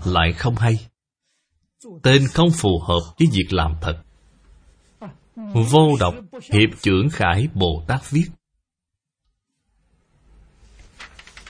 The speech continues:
Vô Độc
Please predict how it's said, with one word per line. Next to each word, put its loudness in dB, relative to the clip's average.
Vô 2
Độc 0